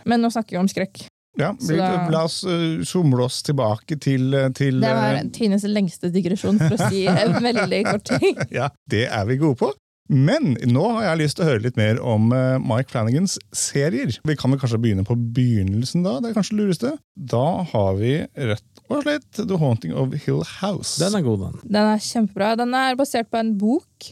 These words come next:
Speaker 1: av en dame som heter Shirley Jackson. Jeg har ikke lest boka, jeg har den i bokhylla hjemme. Jeg har hørt den er veldig, veldig bra. Eh, den tar jo for seg et, en dysfunksjonell familie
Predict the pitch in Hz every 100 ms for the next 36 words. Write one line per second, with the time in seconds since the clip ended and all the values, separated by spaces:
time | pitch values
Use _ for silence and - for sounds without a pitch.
0 | - 226 226 220 220 220 214 214 208 208
1 | 196 196 214 196 208 - 202 190 180 185
2 | - - - - 254 - _ - - -
3 | 220 214 196 185 214 277 254 208 202 226
4 | - 214 208 208 - 180 185 180 190 320
5 | - _ _ - 202 190 226 202 208 190
6 | 185 180 175 220 359 _ - 226 240 240
7 | 240 254 - 220 220 214 - 196 190 185
8 | 196 - _ - 202 196 196 - 185 -
9 | 180 180 185 - - 208